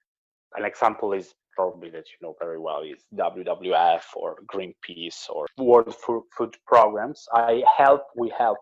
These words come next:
these companies to reimagine and set up new strategy on the way they engage with their donors,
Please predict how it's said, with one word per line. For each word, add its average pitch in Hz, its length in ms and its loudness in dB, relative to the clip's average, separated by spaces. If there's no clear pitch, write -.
these - 300 -20
companies 127 600 -2
to 143 440 6
reimagine 131 1000 0
and 104 400 4
set - 460 4
up 123 260 6
new 143 180 2
strategy 127 960 4
on 117 320 6
the 113 60 0
way 117 320 6
they 110 220 0
engage 104 560 -6
with 110 260 -4
their 104 300 0
donors, 92 680 -4